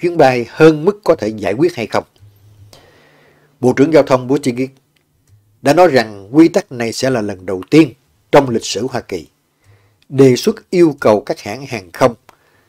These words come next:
phải bồi thường cho hành khách. Tuy nhiên, một số tập đoàn thương mại công nghiệp Airlines for America lập luận rằng nhiều lần việc hủy chuyến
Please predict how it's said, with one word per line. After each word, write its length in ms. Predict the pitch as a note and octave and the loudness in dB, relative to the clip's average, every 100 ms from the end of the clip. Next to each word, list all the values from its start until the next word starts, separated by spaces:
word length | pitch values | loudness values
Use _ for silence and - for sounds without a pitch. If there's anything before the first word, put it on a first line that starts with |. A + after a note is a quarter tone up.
| _ | _
phải 200 | - C#3+ | -4 -2
bồi 240 | D3 B2 A2 | 2 2 2
thường 260 | G#2+ G2+ - | -4 -10 -8
cho 260 | B2+ A2+ G#2+ | -2 0 0
hành 220 | - E2+ - | -4 -20 -8
khách. 180 | D3+ - _ _ _ _ _ _ _ _ _ _ _ _ _ _ _ _ _ _ _ _ - | -8 -8 _ _ _ _ _ _ _ _ _ _ _ _ _ _ _ _ _ _ _ _ 0
Tuy 120 | E3+ | 0
nhiên, 220 | D#3 C#3 | 0 -4
một 120 | G#2+ | -2
số 140 | - F#3+ | 0 0
tập 220 | - - | -2 -4
đoàn 260 | A2 F#2 - | -6 -6 -2
thương 220 | D3 C3 | -4 -2
mại 200 | G2 F#2+ | -8 -10
công 280 | - C3 A#2+ | -2 -2 -2
nghiệp 220 | G2 - _ _ _ _ _ _ | -10 -12 _ _ _ _ _ _
Airlines 560 | - B2+ A#2+ A2+ G#2 - _ | -4 0 0 0 -4 -14 _
for 160 | - A2+ | -6 -4
America 680 | - G2+ G#2 G2 - F2 - _ _ _ _ _ - | -6 -10 -10 -10 -12 -12 -14 _ _ _ _ _ -4
lập 280 | B2+ C3 | -4 -2
luận 180 | A#2+ B2 | -4 -2
rằng 320 | B2 A2+ G2+ F2+ _ _ _ _ _ _ _ _ | 0 -2 -4 -20 _ _ _ _ _ _ _ _
nhiều 260 | C3 D3+ C3+ | -2 2 2
lần 260 | B2 A#2 | 2 0
việc 240 | A2 A2+ - | 0 -2 -4
hủy 380 | - G#2+ B2 C#3+ | -12 -6 -6 -4
chuyến 280 | E3 G3 A3+ | -4 -4 -6